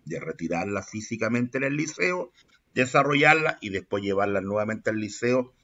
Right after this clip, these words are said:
para que los profesores se la, se la, se la revisen, ¿ya?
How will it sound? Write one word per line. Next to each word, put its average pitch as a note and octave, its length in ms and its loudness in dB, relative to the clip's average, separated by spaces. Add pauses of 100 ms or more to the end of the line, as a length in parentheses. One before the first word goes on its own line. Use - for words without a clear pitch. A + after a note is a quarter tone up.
(160)
para F#2 180 2
que F2+ 100 -2
los F#2 100 -2
profesores F#2+ 540 -2
se F#2+ 100 -2
la, F#2 180 -2
se G2 180 -4
la, F2+ 200 -8 (400)
se - 200 -4
la G#2+ 140 6
revisen, D2+ 600 -4
¿ya? D#3 260 -4